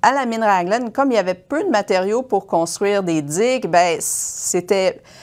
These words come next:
euh, plus, euh, plus économique dans un sens de, d'y aller avec les résidus filtrés et le transport,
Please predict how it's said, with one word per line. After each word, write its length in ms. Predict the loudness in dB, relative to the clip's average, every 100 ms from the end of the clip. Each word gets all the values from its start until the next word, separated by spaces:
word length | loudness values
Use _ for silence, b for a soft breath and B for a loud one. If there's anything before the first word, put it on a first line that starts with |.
| B 0
euh, 640 | 2 2 2 -2 -2 -4 -6
plus, 400 | -2 -2 -2 -2
euh, 280 | 0 2 0
plus 180 | -2 0
économique 480 | 0 0 0 -4 -2
dans 220 | -2 0
un 100 | -2
sens 320 | 0 -2 0
de, 320 | 2 2 0
d'y 140 | 0 0
aller 240 | 2 0
avec 340 | -2 -2 -2 -2
les 120 | -4
résidus 460 | -4 -6 -6 -6 -6
filtrés 720 | -4 -4 -4 -2 -2 -2 -6
et 180 | -4 -2
le 140 | -2
transport, 720 | -2 -2 -2 -2 0 0 0